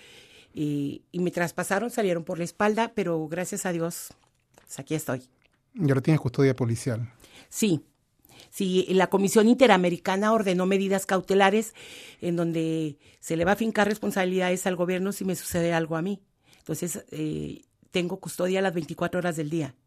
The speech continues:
Speaker 2: ¿Todavía sigue yendo, viviendo gente en Ciudad Juárez?
Speaker 1: Sí.
Speaker 2: ¿Cómo se vive allá?
Speaker 1: Bueno, mira, por increíble que parezca, hay gente o hay chicas que no tienen temor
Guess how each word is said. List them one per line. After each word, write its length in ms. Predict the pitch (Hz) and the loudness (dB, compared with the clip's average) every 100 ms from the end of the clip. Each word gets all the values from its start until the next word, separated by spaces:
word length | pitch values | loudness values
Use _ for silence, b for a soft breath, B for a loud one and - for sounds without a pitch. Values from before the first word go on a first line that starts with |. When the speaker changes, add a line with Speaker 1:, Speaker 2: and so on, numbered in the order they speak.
| _ _ _ | _ _ _
Speaker 2:
¿Todavía 340 | - 156 151 185 | -4 0 6 6
sigue 260 | - 135 | 6 2
yendo, 300 | 123 135 131 | 4 4 4
viviendo 400 | 131 135 127 135 | 2 4 6 6
gente 380 | 117 139 123 123 | 4 4 2 2
en 160 | 123 123 | 0 -2
Ciudad 240 | - 131 | -4 -6
Juárez? 500 | 127 143 139 123 - - _ - | -6 -6 -4 -6 -10 -18 _ -8
Speaker 1:
Sí. 240 | 170 - _ | -6 -6 _
Speaker 2:
¿Cómo 220 | - 202 | 2 2
se 140 | - 123 | 4 2
vive 160 | 120 | 0
allá? 220 | 120 120 120 120 B 135 B B _ _ - 190 | -2 -6 -8 -12 B -14 B B _ _ -8 2
Speaker 1:
Bueno, 240 | 220 220 | 4 6
mira, 320 | 220 202 180 - _ _ _ _ _ _ _ _ _ _ _ _ _ - | 6 4 2 -4 _ _ _ _ _ _ _ _ _ _ _ _ _ 4
por 160 | 220 | 6
increíble 560 | 233 220 220 226 226 285 | 6 6 6 6 6 4
que 120 | - | 4
parezca, 520 | 196 190 196 233 226 | 4 4 2 0 -2
hay 140 | - 208 | 2 2
gente 420 | 220 214 240 247 _ _ _ _ _ _ | 2 0 -2 -4 _ _ _ _ _ _
o 160 | 180 175 | 2 4
hay 140 | 196 | 4
chicas 580 | - - 226 220 - - _ _ _ _ _ _ _ _ _ | 2 -2 0 -2 -4 -12 _ _ _ _ _ _ _ _ _
que 140 | - | -2
no 140 | 190 214 | 2 2
tienen 360 | 208 202 208 | 4 4 4
temor 480 | 202 202 202 196 - | 4 2 2 0 -6